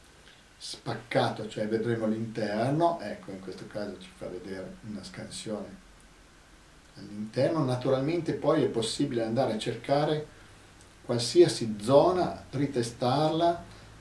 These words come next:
andare dentro nei tessuti fino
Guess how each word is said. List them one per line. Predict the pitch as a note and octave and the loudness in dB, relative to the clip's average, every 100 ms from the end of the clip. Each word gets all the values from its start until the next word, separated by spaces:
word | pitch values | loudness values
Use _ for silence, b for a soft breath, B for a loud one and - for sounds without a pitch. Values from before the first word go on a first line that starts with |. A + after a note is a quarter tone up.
| - | -6
andare | A2+ A2+ A2+ A#2 A2+ | -4 0 4 4 4
dentro | B2 A#2+ A#2 | 4 4 2
nei | A2 G#2+ | 2 2
tessuti | G#2+ G#2+ - - D#3+ D#3+ D#3+ C3+ C3+ | 0 -4 0 6 8 6 4 0 -2
fino | - C3 B2 A#2 A2 G2+ F#2+ F#2 | -4 0 4 6 6 6 2 -6